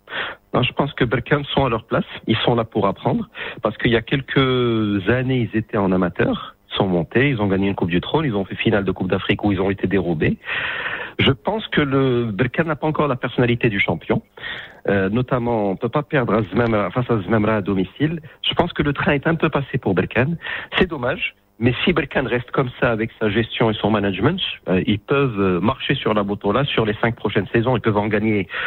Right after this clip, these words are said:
trois ou quatre des titres. Ils, ils ont tout, tout ce qu'il faut pour gagner.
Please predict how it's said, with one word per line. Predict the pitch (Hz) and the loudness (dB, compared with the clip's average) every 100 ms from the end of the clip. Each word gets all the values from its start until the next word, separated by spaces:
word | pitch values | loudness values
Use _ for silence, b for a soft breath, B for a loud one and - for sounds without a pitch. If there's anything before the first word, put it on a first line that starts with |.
| B - | B -2
trois | 123 139 160 139 | 2 2 2 -2
ou | |
quatre | 110 - 127 | -4 -4 0
des | 113 | 0
titres. | - - - - | 0 0 -2 0
Ils, | 123 117 | 2 2
ils | 131 117 | 2 0
ont | 131 | -2
tout, | - 110 _ _ | -6 -12 _ _
tout | 160 | -2
ce | 147 | 0
qu'il | 135 | 0
faut | 117 | 0
pour | 139 107 | 0 0
gagner. | 98 90 | 0 0